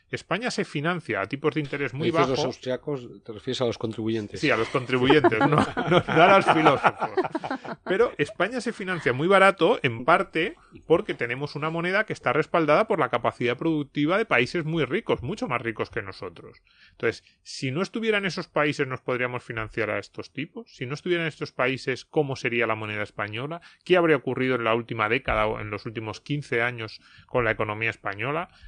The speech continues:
Speaker 1: Al final, lo que pasó con Grecia entre el año dos mil doce y dos mil quince, mm, fue simplemente la amenaza de que pudiera dejar de estar respaldada su moneda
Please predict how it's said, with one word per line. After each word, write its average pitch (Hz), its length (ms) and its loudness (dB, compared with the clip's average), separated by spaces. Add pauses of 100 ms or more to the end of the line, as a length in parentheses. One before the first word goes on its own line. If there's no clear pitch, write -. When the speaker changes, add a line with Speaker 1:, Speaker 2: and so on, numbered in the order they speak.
(100)
Speaker 1:
Al 117 140 0
final, 135 280 -2
lo 247 100 4
que - 80 -20
pasó 139 260 -4
con 170 160 -2
Grecia 143 300 2
entre 117 260 -2
el 110 60 4
año 131 180 -2
dos 127 160 0
mil 120 140 -4
doce 127 180 -2
y 120 40 2
dos 117 140 0
mil 113 160 -8
quince, 147 440 -4 (580)
mm, 113 440 -6 (340)
fue 160 240 2
simplemente 202 600 -2
la 127 240 6
amenaza 151 600 0 (160)
de 123 180 0
que 123 140 0
pudiera 165 480 4
dejar 160 300 2
de 151 60 2
estar 165 240 0
respaldada 143 600 2
su - 180 -8
moneda 185 580 -2